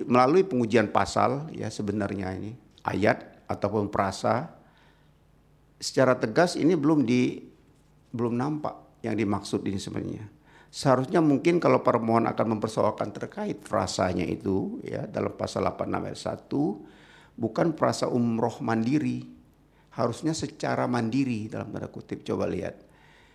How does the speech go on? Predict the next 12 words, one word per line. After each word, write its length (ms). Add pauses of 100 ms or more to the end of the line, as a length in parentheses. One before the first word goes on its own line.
(140)
itu 220
berbeda 420
sekali 320
antara, 720
eh, 300
umroh 420
mandiri 720
dengan 320
frasa 480
secara 320
mandiri. 640 (1000)
Nah, 260